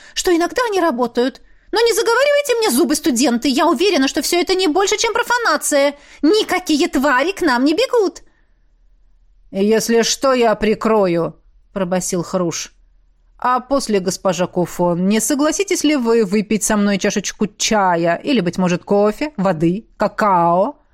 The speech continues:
Они пошли по дорожке к большим деревьям, а мы с Мирандой, переглянувшись, вернулись в холл и уставились на ледяной экран. Медведь всё так же разбрасывал тварей хаоса, однако, как мне показалось,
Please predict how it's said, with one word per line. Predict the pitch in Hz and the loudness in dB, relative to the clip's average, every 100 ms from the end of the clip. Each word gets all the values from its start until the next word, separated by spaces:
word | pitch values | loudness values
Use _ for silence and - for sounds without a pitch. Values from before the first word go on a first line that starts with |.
| _ _ _ _ _ _ _ _ - | _ _ _ _ _ _ _ _ -4
Они | 294 302 | 0 0
пошли | 285 233 254 | -2 -4 -4
по | 240 214 | -4 -2
дорожке | 214 240 - - 226 | 0 0 -2 -6 -6
к | 208 | -4
большим | 208 214 254 220 | -4 -2 -2 0
деревьям, | 240 302 240 190 190 185 - _ _ _ _ | 0 0 0 -2 -2 -4 -10 _ _ _ _
а | 269 | -2
мы | 262 | 0
с | 285 - | 0 0
Мирандой, | 233 240 240 208 | 0 0 0 -2
переглянувшись, | 208 220 220 220 233 269 233 202 | -2 -2 0 0 0 0 -2 -2
вернулись | 202 220 233 202 | -2 0 0 -2
в | - | -8
холл | - 277 311 | -4 -2 0
и | 330 | -2
уставились | 226 214 - 220 220 233 - | -4 -4 -4 -4 -2 -4 -4
на | 196 | -4
ледяной | 180 185 190 196 | -4 -4 -4 -4
экран. | - 196 170 170 _ _ _ _ _ _ _ | -2 -2 -4 -10 _ _ _ _ _ _ _
Медведь | 240 262 233 294 | -2 0 2 -2
всё | - - | -2 -4
так | 285 294 269 | -2 -2 -2
же | 233 | 0
разбрасывал | 233 226 233 247 - 208 202 | 0 0 -2 -2 -2 -2 -4
тварей | 220 262 233 | -2 -2 0
хаоса, | 214 - 269 208 - 175 - _ - | -2 0 0 0 -6 -8 -12 _ -8
однако, | 214 208 240 247 | -4 0 0 -2
как | - 339 | -8 -4
мне | 233 | -4
показалось, | 226 220 226 214 254 254 - | -2 -4 -4 -2 -2 -2 -6